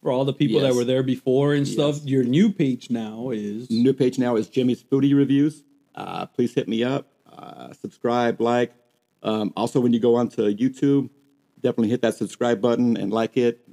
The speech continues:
Speaker 2: and hit that reminder so you can get, uh, all updates on my upcoming events. And I definitely appreciate, uh, everybody out there, their patience with me. Thank you guys so much.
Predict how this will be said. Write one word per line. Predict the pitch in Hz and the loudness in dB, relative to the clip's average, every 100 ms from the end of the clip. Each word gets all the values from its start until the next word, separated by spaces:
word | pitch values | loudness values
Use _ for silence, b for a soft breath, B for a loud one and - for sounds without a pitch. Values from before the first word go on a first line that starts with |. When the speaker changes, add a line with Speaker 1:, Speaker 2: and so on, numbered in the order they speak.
| _ - | _ -18
Speaker 2:
and | 123 101 104 | -10 -8 -6
hit | - | -2
that | 113 | 0
reminder | 104 110 117 120 117 | 0 0 2 2 2
so | 113 | 0
you | 110 | -6
can | 98 107 | -4 -4
get, | 113 107 - | 0 -2 -4
uh, | 101 95 - | -12 -12 -8
all | 104 107 117 | -6 -4 -4
updates | - 117 117 | 0 -2 0
on | 107 104 101 | -2 -2 -4
my | 101 104 | -4 -6
upcoming | 110 123 113 | -6 -4 -2
events. | 104 113 123 - - _ _ _ _ _ | -2 -2 -4 -8 -18 _ _ _ _ _
And | - 107 107 | -8 -6 -4
I | 107 | -2
definitely | 107 110 135 135 120 | -2 0 0 2 -2
appreciate, | - 117 120 117 110 - | -2 -4 0 2 0 -4
uh, | 104 101 | -6 -4
everybody | 104 113 113 117 | -2 0 2 0
out | 110 101 | 0 -2
there, | 107 - _ _ _ _ _ | -2 -4 _ _ _ _ _
their | 110 | -4
patience | - 110 104 - | 0 -2 -4 -8
with | 107 | -6
me. | 98 | -6
Thank | - 127 123 | -6 -6 -4
you | |
guys | 110 113 | -4 -4
so | 120 | -4
much. | 120 110 - | -4 -6 -10